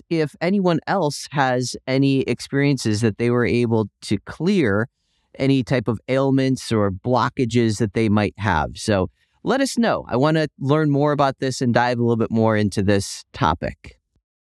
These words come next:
On Invest in Square Feet, we unlock the secrets of wealthy entrepreneurship.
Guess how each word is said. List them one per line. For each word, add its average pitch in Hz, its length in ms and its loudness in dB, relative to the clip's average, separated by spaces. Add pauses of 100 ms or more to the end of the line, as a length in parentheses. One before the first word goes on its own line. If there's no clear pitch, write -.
(180)
On 139 100 -2
Invest 135 480 -2
in 269 140 0
Square 202 260 -2
Feet, 185 300 -2
we 165 400 0
unlock 160 480 0
the 123 80 -4
secrets - 640 -4
of 90 180 -2
wealthy 127 600 0 (120)
entrepreneurship. 98 960 0